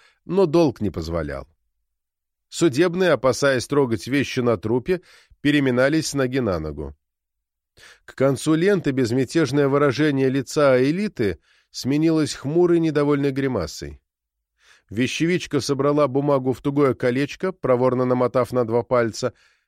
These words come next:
жестом поманила младшего из медиков, который понятливо протянул ей саквояж. Брамс сначала аккуратно сцепила ленту скрепкой,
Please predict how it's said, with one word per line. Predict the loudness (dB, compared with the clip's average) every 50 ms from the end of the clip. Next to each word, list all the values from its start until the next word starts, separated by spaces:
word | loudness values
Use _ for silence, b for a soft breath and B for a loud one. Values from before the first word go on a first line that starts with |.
| b _
жестом | -6 0 2 2 2 2 0 -4 -4 0
поманила | 0 0 2 2 2 2 2 2 0 0
младшего | 0 2 2 2 2 2 0 -2 -2 0 2 0
из | 0 0
медиков, | 0 0 0 0 0 -2 -4 -6 -4 -6 -6 -6 -6
который | -6 -6 -2 0 0 0 0 -2
понятливо | -2 _ _ -2 0 2 2 0 0 -2 -2 -2 0 0 0
протянул | -2 -2 -6 -6 -6 -4 -4 -2 -2 -2
ей | 0 0 -2 -2
саквояж. | -2 -4 -8 -6 -2 -2 0 2 0 0 -2 -4 -8 -14 -20 _ _ _ _ _ _ _ _ _ _ _ _ _ _ _ _ _ _ _ _ _ _ _
Брамс | -10 -4 0 0 2 2 0 -2 -4 -2
сначала | 0 0 0 2 2 2 2 4 2
аккуратно | 2 0 0 2 2 2 2 2 0 -4
сцепила | -4 -4 -4 -4 -4 -2 -2 -2 0 2 2
ленту | 2 2 2 0 0 -2 -6
скрепкой, | -8 -6 -6 -2 -2 -2 -2 -4 _ -4 -4 -4 -4